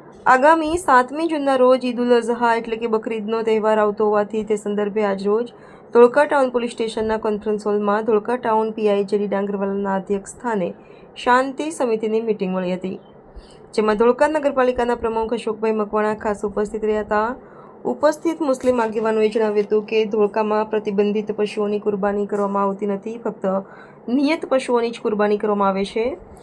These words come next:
ધોળકા નગરપાલિકાના પ્રમુખ અશોકભાઈ મકવાણાએ જણાવ્યું હતું કે ધોળકા નગરપાલિકા દ્વારા કચરાના નિકાલ માટે ડોર ટુ ડોર કચરા કલેક્શનની સત્યાવીસ ગાડીઓ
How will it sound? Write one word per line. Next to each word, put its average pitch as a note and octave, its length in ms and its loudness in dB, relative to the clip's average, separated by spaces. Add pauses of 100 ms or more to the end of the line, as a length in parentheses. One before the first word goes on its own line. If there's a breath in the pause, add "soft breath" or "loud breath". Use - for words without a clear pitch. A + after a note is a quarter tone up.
(320 loud breath)
ધોળકા B3+ 340 8
નગરપાલિકાના B3+ 640 2
પ્રમુખ A3+ 400 -2
અશોકભાઈ G#3+ 300 -2
મકવાણાએ A#3+ 460 2
જણાવ્યું A3 360 0
હતું A3 220 -2
કે A3 140 0
ધોળકા A3 320 2
નગરપાલિકા G#3 580 0
દ્વારા G3+ 420 0 (460 loud breath)
કચરાના C#4 460 2
નિકાલ C#4 280 0
માટે A3+ 380 2
ડોર A#3 260 2
ટુ C4 120 -4
ડોર A#3+ 260 4
કચરા A3 240 -2
કલેક્શનની G#3+ 640 -2
સત્યાવીસ B3 640 -2
ગાડીઓ A3 420 2